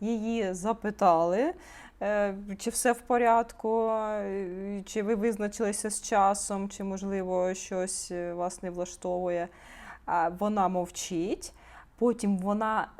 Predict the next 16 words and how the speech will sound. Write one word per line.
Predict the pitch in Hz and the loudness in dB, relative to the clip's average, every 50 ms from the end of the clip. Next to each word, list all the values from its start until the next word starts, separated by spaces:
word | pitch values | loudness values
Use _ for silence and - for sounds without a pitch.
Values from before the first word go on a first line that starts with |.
| - - _ - | -20 -20 _ -10
дозріває | - 190 190 175 185 226 226 196 196 202 220 202 196 214 208 196 190 175 165 160 165 160 160 156 | -6 -6 -4 0 2 2 2 2 2 0 0 0 0 2 2 2 2 2 0 0 0 0 -2 -2
написати | 160 170 170 170 - 175 180 - - - 180 160 151 151 151 - - 160 | -2 -4 -4 -4 -4 -6 -6 -6 -4 -4 -2 -2 -2 -2 -4 -6 -8 -8
ще | - - - - 170 165 190 254 330 | -8 -8 -6 -2 -2 0 2 2 2
раз, | 233 208 185 - - - - - - - | 2 0 0 -2 -8 -14 -16 -20 -20 -10
а | - - 165 | -8 -8 -8
вона | 165 170 165 160 160 160 160 | -6 -8 -10 -10 -10 -12 -12
соромиться, | - - - 180 190 208 233 277 302 277 233 185 175 - - - 160 143 143 - | -10 -6 -4 -4 -2 -2 -2 -2 -2 -2 -4 -6 -6 -8 -10 -8 -8 -8 -10 -10
бо | 185 185 180 | -8 -6 -4
вона | 160 170 170 180 208 285 320 | -2 -2 -2 -2 -2 -2 -2
вже | 285 220 208 196 | -2 -2 -2 -4
мала | 185 180 165 185 214 254 247 208 196 214 226 - - - - - - | -2 -2 0 0 2 2 4 4 2 2 0 -4 -14 -20 -20 -20 -8
ось | - 180 185 - | -6 -4 -4 -4
таке | - - 190 190 - 202 208 | -4 -4 -6 -2 0 -2 -2
спілкування | 208 - - 208 196 185 - 196 180 180 180 196 285 330 311 247 208 180 175 170 165 170 170 165 156 - - 98 - | -2 -4 -4 -4 -4 -2 -4 -6 0 2 2 2 2 2 0 0 0 0 0 0 0 0 -2 -2 -2 -4 -6 -6 -8
до | - - 185 185 208 202 | -8 -6 -2 0 0 0
того. | 202 - 208 - 196 180 202 175 - - | 0 0 -2 -2 0 -2 -2 -4 -4 -4